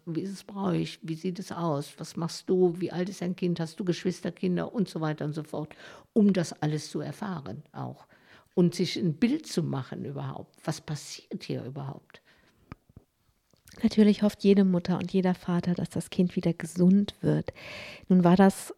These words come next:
Speaker 2: es hat ganz abrupt angefangen, es ging ganz schnell, das war nicht ein langer, langsamer Prozess, wo man dann nach sechs Monaten begreift, was das Kind hat, sondern das war alles so Knall auf Fall. Und Sie haben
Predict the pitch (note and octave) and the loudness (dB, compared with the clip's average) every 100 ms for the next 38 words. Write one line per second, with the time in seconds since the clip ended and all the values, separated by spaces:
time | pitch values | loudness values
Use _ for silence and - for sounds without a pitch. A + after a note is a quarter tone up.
0 | - - F#3+ E3 - E3+ F3+ - - F3 | -10 0 2 2 4 4 4 0 6 8
1 | A3 - - F#3+ A#3 A3 F#3+ F#3 G3 F#3 | 8 4 2 6 6 4 2 2 2 4
2 | F3+ - F#3+ A3+ A#3 G3+ E3+ F3+ F3+ F3+ | 2 4 6 8 6 4 2 0 0 0
3 | F3 E3+ G3+ A#3+ A3+ F#3+ F3+ F#3 F3+ - | 2 2 4 4 6 4 4 2 0 -4
4 | F3+ F#3+ G#3 F#3 F#3 - - G3 - F#3+ | 0 4 4 4 2 -2 0 2 4 4
5 | F#3 E3+ F3+ F#3+ F3 F#3 F3+ G3 - F#3+ | 6 4 2 -2 -2 -2 0 0 0 -2
6 | F3+ - F3+ - F3+ F#3 F3+ E3+ - - | 0 0 -2 2 0 2 -2 -2 -2 -4
7 | E3 - D4+ G3 F#3 F3+ - E3 F3 - | 0 0 2 2 2 2 2 2 2 -2
8 | - - F3+ E3+ - - E3+ G#3 C#4+ - | -4 -2 0 0 -2 0 2 4 2 -4
9 | - - - - _ _ _ _ _ G#3 | -16 -16 -18 -20 _ _ _ _ _ 8
10 | G3 - - _ _ _ _ _ _ B3 | 8 6 -10 _ _ _ _ _ _ 0
11 | G3+ F#3+ G3+ G3+ | 6 8 8 6